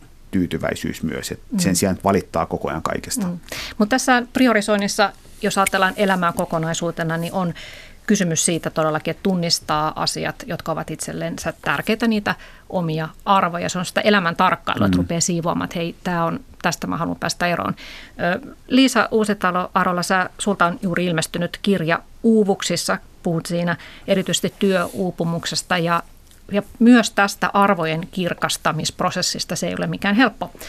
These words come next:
Speaker 2: homma eikä, eikä, tuota, nopea. Mut sulla oli siinä aika hyvä sellainen käytännön harjoitus, tämmönen kirjoitustehtävä, että voi miettiä, että mitä siihen elämään oikeastaan haluaa. Että kirjoittaa sata,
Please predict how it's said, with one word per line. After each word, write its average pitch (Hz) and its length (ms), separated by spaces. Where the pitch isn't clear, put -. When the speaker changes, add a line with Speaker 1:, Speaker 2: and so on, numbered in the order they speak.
Speaker 2:
homma 160 280
eikä, 180 340
eikä, 170 280
tuota, 175 280
nopea. 196 420
Mut 202 120
sulla 294 160
oli 262 100
siinä 254 340
aika - 420
hyvä 220 180
sellainen 208 260
käytännön 170 640
harjoitus, 170 680
tämmönen 170 240
kirjoitustehtävä, 143 1300
että - 280
voi 170 160
miettiä, 170 500
että 151 180
mitä 190 540
siihen 156 340
elämään 165 480
oikeastaan 156 520
haluaa. 170 320
Että - 160
kirjoittaa 180 680
sata, 240 580